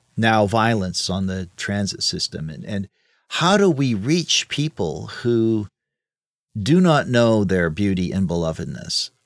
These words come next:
How do we wrap around single moms with kids who are struggling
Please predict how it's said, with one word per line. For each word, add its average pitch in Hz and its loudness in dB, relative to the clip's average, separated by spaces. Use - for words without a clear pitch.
How - 2
do 180 6
we 156 4
wrap 131 2
around 113 0
single 120 0
moms 110 0
with 90 -8
kids - -6
who 104 0
are 95 0
struggling 92 -4